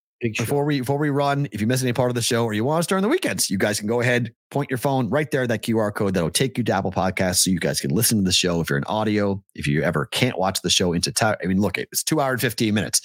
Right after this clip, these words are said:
Speaker 2: It's hard to stay a whole damn show, okay? You can
Speaker 1: Yes.
Speaker 2: go back and either watch it on YouTube or watch it on Apple or listen to it on Apple Podcasts,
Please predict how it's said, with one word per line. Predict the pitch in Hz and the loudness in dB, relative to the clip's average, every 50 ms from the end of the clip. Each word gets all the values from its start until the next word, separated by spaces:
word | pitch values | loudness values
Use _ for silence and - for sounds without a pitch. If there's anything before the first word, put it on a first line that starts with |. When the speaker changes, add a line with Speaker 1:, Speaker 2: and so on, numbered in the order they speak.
| - - | -6 -12
Speaker 2:
It's | - - | -6 -2
hard | - 156 151 139 | 0 0 0 0
to | 139 | -2
stay | 123 - - 147 139 | -2 -2 0 0 2
a | 127 | 2
whole | 127 139 135 | 2 0 2
damn | 131 127 123 117 | 0 0 0 0
show, | 104 - 123 101 82 78 | 0 0 0 0 -2 -2
okay? | - 117 117 117 | -2 -2 0 0
You | 107 - - - - - _ | -2 -4 -8 -16 -20 -12 _
can | 127 120 | -2 0
Speaker 1:
Yes. | 120 | 0
Speaker 2:
go | 120 113 | 2 2
back | 113 113 113 | 0 0 0
and | 117 | 0
either | 104 101 | -2 0
watch | 98 127 147 151 147 - | 0 0 0 0 0 0
it | 147 | 0
on | 139 127 | 0 0
YouTube | 131 135 127 - - 131 127 120 113 - - - - _ - | 0 0 0 0 0 0 -2 -2 -4 -8 -16 -20 -20 _ -4
or | 131 123 117 | -2 -2 0
watch | 117 120 117 113 - | 0 0 0 0 0
it | 120 107 | 0 0
on | 98 98 107 | 0 2 0
Apple | 104 104 - 95 101 | 0 0 0 -2 0
or | 92 101 | 0 2
listen | 110 113 - 101 95 | 2 2 2 0 0
to | 104 104 | 0 0
it | - - | 0 0
on | 92 | 0
Apple | 92 92 95 92 85 | 0 0 0 0 -2
Podcasts, | - 95 95 95 - 98 92 90 - - | 0 0 0 0 0 0 2 2 2 2